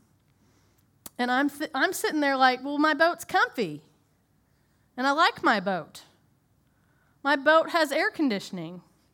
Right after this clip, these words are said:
and Wi-Fi and little squishy pillows. What do you mean, get out of my boat?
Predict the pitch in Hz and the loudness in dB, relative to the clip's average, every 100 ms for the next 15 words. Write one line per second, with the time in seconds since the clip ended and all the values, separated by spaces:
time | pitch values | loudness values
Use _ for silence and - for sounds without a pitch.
0 | _ _ _ _ _ 247 262 262 285 349 | _ _ _ _ _ -4 -2 2 4 4
1 | - 233 190 170 170 _ _ _ _ _ | 2 -2 -2 -4 -12 _ _ _ _ _
2 | _ _ _ _ _ _ _ _ _ - | _ _ _ _ _ _ _ _ _ -12
3 | 240 269 294 311 - 311 311 330 330 370 | -4 -2 -2 -4 -6 -8 -6 -6 -4 0
4 | 269 160 160 - - - _ _ - - | -2 -4 -12 -18 -20 -20 _ _ -20 -20
5 | _ - _ - - _ _ _ _ _ | _ -20 _ -20 -20 _ _ _ _ _
6 | _ _ _ _ _ - 311 349 370 415 | _ _ _ _ _ -8 -4 -2 -2 -2
7 | 320 269 226 214 202 196 170 - - | 0 2 2 2 0 -2 -4 -8 -18